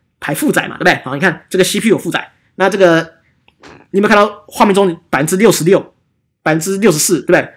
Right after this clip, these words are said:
它显然是什么？它是排名嘛，哈。所以呢，我一定要有个机制去干嘛？去把这个一个 process，所谓的行程，哈，就是把这个行程，哈，那对岸，对岸叫，叫什么？叫，叫程序，哈。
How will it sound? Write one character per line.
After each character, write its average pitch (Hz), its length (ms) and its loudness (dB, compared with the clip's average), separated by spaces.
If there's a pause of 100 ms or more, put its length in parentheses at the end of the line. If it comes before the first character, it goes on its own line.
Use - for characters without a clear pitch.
它 262 80 0
显 175 160 -2
然 165 80 -2
是 185 80 -2
什 151 40 -8
么？ 127 160 -10 (440)
它 - 120 -2
是 262 60 0
排 151 220 -2
名 160 100 0
嘛， 131 100 -6
哈。 123 200 -6 (120)
所 311 140 0
以 294 40 2
呢， 254 60 6
我 170 220 4
一 165 80 0
定 277 80 -2
要 240 80 2
有 147 60 0
个 147 40 -6
机 175 220 -6
制 - 260 -4 (160)
去 - 120 -8
干 170 80 -2
嘛？ 123 100 -10 (260)
去 - 100 -6
把 127 180 -2
这 180 80 -2
个 147 540 0
一 170 80 -4
个 143 400 -4
process， - 400 -6 (160)
所 - 160 -8
谓 139 40 -2
的 135 60 -4
行 - 340 -6
程， 170 240 -8 (120)
哈， - 200 -18
就 - 140 -14
是 127 180 -12 (320)
把 139 120 -2
这 170 80 0
个 180 40 0
行 165 300 -4
程， - 180 -6 (120)
哈， - 180 -18
那 160 80 -4
对 160 180 0
岸， 151 240 -4
对 175 120 4
岸 156 80 0
叫， 151 100 0
叫 143 240 -8
什 123 60 -10
么？ - 80 -18 (180)
叫， 123 420 -10 (320)
叫 139 120 -10
程 - 200 -10
序， 180 200 -4
哈。 - 200 -8